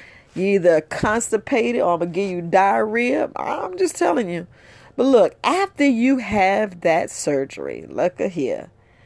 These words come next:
After you have that surgery, you still feel like crap. <laughs> I mean, let's just be honest.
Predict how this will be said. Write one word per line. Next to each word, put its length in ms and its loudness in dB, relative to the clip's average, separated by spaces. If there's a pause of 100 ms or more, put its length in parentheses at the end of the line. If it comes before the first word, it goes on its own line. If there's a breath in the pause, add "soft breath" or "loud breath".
(440 soft breath)
After 400 -2
you 140 0
have 420 2
that 220 0
surgery, 960 -2 (760 soft breath)
you 720 6 (200)
still 720 4
feel 400 2
like 380 4 (240)
crap. 520 0 (540)
<laughs> 720 -12
I 180 2
mean, 140 4
let's 260 4
just 180 -2
be 180 2
honest. 560 0